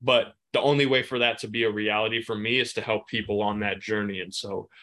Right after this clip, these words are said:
that's my goal this year. Focus, pour into the community, serve as many people as possible, and know that the good Lord will,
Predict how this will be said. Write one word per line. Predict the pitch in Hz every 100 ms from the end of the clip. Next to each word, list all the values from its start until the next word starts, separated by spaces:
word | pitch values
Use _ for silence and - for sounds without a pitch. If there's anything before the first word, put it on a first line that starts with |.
| - _ -
that's | 110 -
my | 117 104
goal | 107 110 110
this | 107 -
year. | 127 117
Focus, | - 113 117 120 -
pour | - 120 120
into | 117 113
the | 110
community, | 107 104 104 117 123 127
serve | - 123 117
as | 104
many | 117 113 113
people | 123 113 113
as | 107 -
possible, | 117 110 - 127 127 117
and | 107
know | 107 113 113
that | 110 110 - - - _
the | 120
good | 151 160
Lord | 160 160 156
will, | 156 160 160